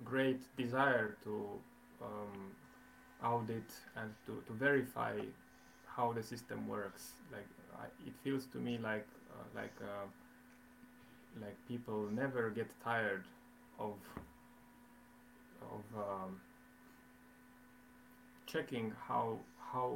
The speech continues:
what they are doing is affecting, uh, students, how, how they learn from it. And, uh, my subjective experience as a university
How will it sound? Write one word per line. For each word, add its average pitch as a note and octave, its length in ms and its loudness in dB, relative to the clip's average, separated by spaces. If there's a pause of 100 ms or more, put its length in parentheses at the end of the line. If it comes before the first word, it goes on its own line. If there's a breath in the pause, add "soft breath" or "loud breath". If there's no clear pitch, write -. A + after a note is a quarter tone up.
(160)
what B2+ 240 2
they A#2 40 0
are A2 120 2
doing G#2+ 360 0
is - 140 -4
affecting, G2+ 600 -6 (280)
uh, G#2+ 60 -8 (140)
students, F#2+ 580 -8
how, G2+ 300 -2
how G#2+ 80 -4
they G2+ 140 -4
learn G2+ 240 -4 (120)
from - 140 -10
it. - 80 -10 (640)
And, G#2+ 220 0
uh, G#2 40 -2 (440)
my A2+ 300 2 (260)
subjective A#2 580 0
experience A2+ 560 -4
as G#2+ 240 -10
a G2+ 240 -6
university G#2 840 -4